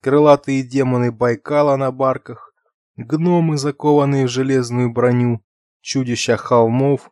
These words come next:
лесов и болот, вооруженные только собственными клыками да когтями.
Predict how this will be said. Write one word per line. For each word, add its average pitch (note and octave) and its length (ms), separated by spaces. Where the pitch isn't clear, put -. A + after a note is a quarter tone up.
лесов B2 600
и B2 120
болот, A2+ 600
вооруженные B2+ 840
только D3 440
собственными A#2 720
клыками A#2+ 680
да G#2+ 160
когтями. - 760